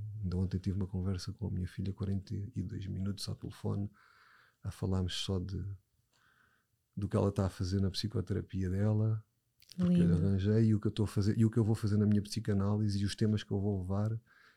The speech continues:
Speaker 1: e a partilhar isso com ela, e a dizer, "Filha, coloca tudo em cima da mesa já, porque o que estás a ter agora com vinte e um anos é ouro, e tens,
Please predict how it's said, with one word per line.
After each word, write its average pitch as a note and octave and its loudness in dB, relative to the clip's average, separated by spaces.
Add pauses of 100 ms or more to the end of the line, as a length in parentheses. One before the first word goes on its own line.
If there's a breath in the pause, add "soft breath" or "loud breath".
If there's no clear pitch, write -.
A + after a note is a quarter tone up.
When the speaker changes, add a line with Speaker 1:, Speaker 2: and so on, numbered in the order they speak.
(160 soft breath)
Speaker 1:
e G#2 4
a G#2 4
partilhar G#2 0
isso G2+ -2
com G2+ 0
ela, G2 2
e F#2 -2
a F#2+ -2
dizer, F#2 -6
"Filha, G2 -2 (500)
coloca G#2 0
tudo G2+ -2
em F#2+ 0
cima G2+ -2
da F#2+ 0
mesa F#2 -2
já, F2+ -6 (680)
porque G2 -4
o - 0
que F2 -10
estás F#2+ -2
a F#2 -2
ter F#2 0
agora F#2 -2
com F#2 -6
vinte F#2+ -2
e G2+ -2
um F2+ 0
anos F#2+ -2
é F#2+ 2
ouro, F#2 0 (720 soft breath)
e A2+ -10
tens, G#2+ 0